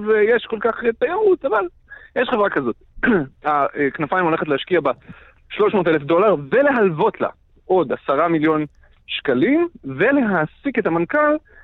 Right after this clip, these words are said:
בשלושת רבעי משרה, בשכר של עשרים ושמונה וחצי אלף שקלים, כשהקאץ' הוא שאותו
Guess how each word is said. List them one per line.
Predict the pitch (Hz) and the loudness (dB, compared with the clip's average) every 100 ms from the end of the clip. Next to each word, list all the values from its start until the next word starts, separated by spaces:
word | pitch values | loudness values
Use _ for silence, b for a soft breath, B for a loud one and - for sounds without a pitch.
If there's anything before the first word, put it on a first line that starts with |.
| b | b
בשלושת | 240 - 160 254 - | -10 -4 0 0 0
רבעי | 285 277 | 0 2
משרה, | 277 - 170 170 247 | 0 0 0 0 -2
בשכר | - 127 139 | -6 -4 -2
של | 131 123 - | -2 -4 -4
עשרים | 190 175 | -4 -4
ושמונה | 160 143 131 | -4 -4 -4
וחצי | - 139 - 127 | -4 -6 -6 -2
אלף | 139 123 | 0 -2
שקלים, | - - - 294 320 - _ _ _ _ _ | -6 -8 -2 -2 -2 -8 _ _ _ _ _
כשהקאץ' | - 170 156 165 - 339 415 - | -4 0 2 0 0 0 0 0
הוא | 202 180 254 - - | 2 2 2 -8 -20
שאותו | - 147 131 202 190 175 135 | -6 -2 0 2 4 4 2